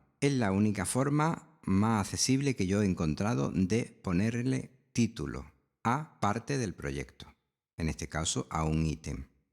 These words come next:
Porque podemos poner distintos títulos en distintas partes del proyecto, con lo cual tendríamos que crear ítem e insertar con control F un procesador de vídeo en cada uno de ellos.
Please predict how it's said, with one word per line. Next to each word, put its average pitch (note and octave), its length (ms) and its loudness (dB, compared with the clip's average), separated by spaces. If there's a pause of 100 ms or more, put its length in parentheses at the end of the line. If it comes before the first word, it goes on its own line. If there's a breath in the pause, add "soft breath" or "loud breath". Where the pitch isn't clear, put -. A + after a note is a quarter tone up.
Porque F#2 280 -4
podemos D2+ 340 0
poner F#2 320 0
distintos F2 500 -2
títulos C3 480 0
en G2 120 0
distintas E2 460 -4
partes F2 500 -6
del D#2+ 160 -4
proyecto, E2 480 -4
con C#2 100 -4
lo C#2 140 -6
cual F#2 180 0
tendríamos F2+ 440 0
que F2+ 180 -4
crear F#2+ 360 -2
ítem D#3 400 2 (440)
e B2+ 80 4
insertar A2+ 560 0
con D2+ 160 -2
control D2+ 360 -2
F D#3+ 440 -2 (720)
un G#2+ 160 4
procesador E2+ 600 -4
de F#2 120 0
vídeo D#3 560 2
en C3 360 2 (240)
cada E2 280 -2
uno D2 180 -2
de - 100 -8
ellos. C#2 220 -12